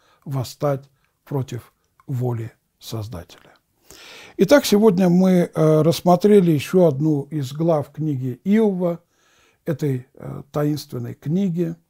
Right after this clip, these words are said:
Во времена треволнений, страданий, переживаний, катаклизмов, эпидемий эта книга оказывается на своём месте. И мы с интересом просматриваем каждую главу, исследуя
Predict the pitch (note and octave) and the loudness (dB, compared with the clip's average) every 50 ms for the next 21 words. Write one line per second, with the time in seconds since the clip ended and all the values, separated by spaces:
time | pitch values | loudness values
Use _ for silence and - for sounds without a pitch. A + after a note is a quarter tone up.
0 | _ _ _ _ _ _ _ _ _ _ D3+ D3 E3+ E3 D#3 F3 E3+ F3 F3+ F3+ | _ _ _ _ _ _ _ _ _ _ -2 0 0 2 2 2 2 2 2 0
1 | E3+ D3 - - D#3 D3 C3 C3+ C3+ C3 C3+ D#3 F3+ F#3+ F#3 F3 E3+ D#3 C#3+ C#3+ | 0 -2 -2 -4 -6 -4 -4 -2 -2 -2 -2 -2 -2 -2 -2 -2 -2 -4 -4 -8
2 | - _ - - - D3 C#3 C3+ C3 D3+ E3 E3+ D#3+ D#3+ D#3 D3 C#3+ C3+ - - | -10 _ -20 -12 -8 -6 -4 -4 -2 0 0 0 0 0 -2 -6 -8 -12 -12 -10
3 | - C3 B2+ A#2+ B2 C3 C3 D3 D3+ D3+ D3+ C#3+ C#3+ C3 C3+ - _ _ _ _ | -8 -8 -8 -6 -6 -6 -4 -2 -2 -2 -4 -4 -6 -8 -10 -14 _ _ _ _
4 | _ _ - C3+ - D3 B2+ - C#3+ D3 D#3+ E3 D#3 C3+ C3 C3 B2+ B2 - _ | _ _ -12 -8 -6 -6 -6 -4 -4 -4 -4 -4 -4 -6 -6 -8 -8 -10 -12 _
5 | _ _ _ _ - E3 C#3 - - C#3+ B2+ A#2+ B2 D3 D3+ D3 C#3 C3 B2 B2 | _ _ _ _ -6 -6 -6 -4 -4 -6 -6 -4 -4 -4 -4 -4 -4 -6 -8 -10
6 | A#2+ - _ _ _ _ _ _ _ _ _ _ - E3+ C#3+ - C#3+ - - C3+ | -14 -20 _ _ _ _ _ _ _ _ _ _ -6 -6 -4 -6 -8 -8 -6 -6
7 | C#3 C3+ B2+ B2 C3 B2 B2 - _ _ _ _ _ _ _ - - B2+ - C#3+ | -4 -4 -6 -6 -10 -12 -14 -16 _ _ _ _ _ _ _ -14 -12 -10 -6 -6
8 | C#3 B2 B2 B2+ B2+ A#2+ - C3+ B2+ B2 A#2+ - - A#2+ C3 D3 D3 C3+ B2+ B2 | -6 -6 -6 -8 -10 -10 -10 -10 -10 -10 -12 -12 -12 -10 -8 -8 -8 -8 -8 -10
9 | A#2+ G#2+ - - _ - - - _ _ _ _ _ _ _ _ _ _ _ - | -12 -14 -16 -20 _ -20 -20 -20 _ _ _ _ _ _ _ _ _ _ _ -4
10 | E3 E3+ E3 C#3+ - D3+ C#3 B2+ C#3+ C#3 C3+ C3+ B2 - - - - C#3+ - _ | -2 -2 -2 -4 -6 -10 -10 -8 -6 -6 -6 -6 -8 -10 -14 -18 -20 -20 -20 _
11 | _ _ _ _ _ _ _ - D#3 D3 - - E3 D#3 C#3+ C3 C3 C3 C3 B2 | _ _ _ _ _ _ _ -6 -6 -6 -6 -6 -6 -6 -6 -6 -8 -8 -10 -8
12 | A#2+ A#2+ A#2 - _ _ _ _ _ _ _ - D#3 C#3 B2 B2+ C#3 C3 B2+ B2+ | -10 -12 -14 -16 _ _ _ _ _ _ _ -6 -6 -6 -6 -6 -8 -10 -8 -8
13 | C3+ A#2+ A#2+ A#2+ A#2+ A#2 A2 B2 - _ _ _ _ _ _ _ _ _ _ _ | -8 -8 -8 -10 -10 -12 -14 -16 -20 _ _ _ _ _ _ _ _ _ _ _
14 | _ - F3 - - - D3+ C#3+ C#3 B2+ B2 B2 A#2+ A#2 - - | _ -8 -8 -8 -6 -6 -6 -4 -4 -6 -6 -10 -12 -14 -16 -20